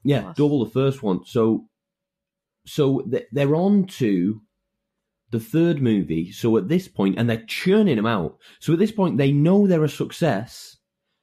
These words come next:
Speaker 1: but for some reason,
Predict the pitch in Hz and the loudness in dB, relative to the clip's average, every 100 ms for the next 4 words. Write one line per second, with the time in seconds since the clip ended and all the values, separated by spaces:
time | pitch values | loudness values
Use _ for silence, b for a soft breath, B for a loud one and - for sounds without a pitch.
0 | _ _ _ _ 147 147 147 _ _ _ | _ _ _ _ 0 2 0 _ _ _
1 | _ _ _ _ _ _ _ _ _ 156 | _ _ _ _ _ _ _ _ _ -6
2 | 147 - 175 202 180 117 90 90 90 180 | -4 0 2 4 4 2 -2 -2 -2 -2
3 | 185 | -4